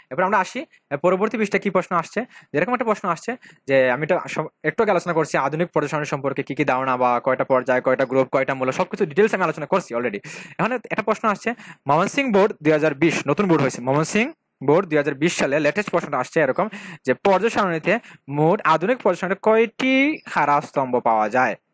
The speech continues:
কয়টি? আঠারোটি। এই প্রশ্ন, এটা ময়মনসিংহ বোর্ড দুই হাজার বিশে প্রশ্ন আসছে। এইবার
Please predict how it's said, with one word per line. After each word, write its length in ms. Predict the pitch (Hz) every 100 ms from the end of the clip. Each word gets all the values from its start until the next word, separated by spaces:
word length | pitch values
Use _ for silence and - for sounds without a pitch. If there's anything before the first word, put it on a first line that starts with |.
| _
কয়টি? 420 | - 156 165 240 349 _ _ _
আঠারোটি। 440 | - 113 101 95 _
এই 120 | 147
প্রশ্ন, 320 | 160 156 151 175
এটা 200 | 160 254
ময়মনসিংহ 420 | 143 139 139 180
বোর্ড 140 | 185
দুই 80 | 147
হাজার 140 | 143
বিশে 220 | 143 131 165
প্রশ্ন 280 | 131 -
আসছে। 260 | 123 139 131 - - - _ _ _ _ -
এইবার 240 | 175 160